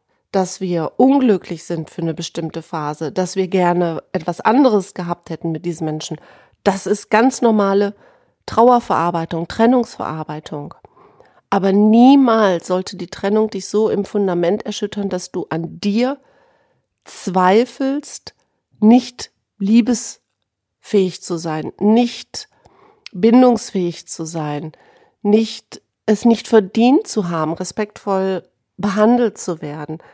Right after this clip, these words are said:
Das sind all die Themen, die verletzten Wunden, die verletzten inneren Kinder,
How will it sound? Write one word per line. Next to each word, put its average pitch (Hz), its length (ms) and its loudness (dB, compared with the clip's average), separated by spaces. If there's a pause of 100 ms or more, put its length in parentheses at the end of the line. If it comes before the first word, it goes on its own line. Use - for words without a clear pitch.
(200)
Das 214 220 0
sind 240 380 -2 (760)
all 226 440 4
die 233 540 -4
Themen, 247 720 2
die 202 100 -6
verletzten 208 720 0
Wunden, 240 480 0
die 180 420 -4
verletzten 208 540 2
inneren 190 400 2
Kinder, 247 460 -2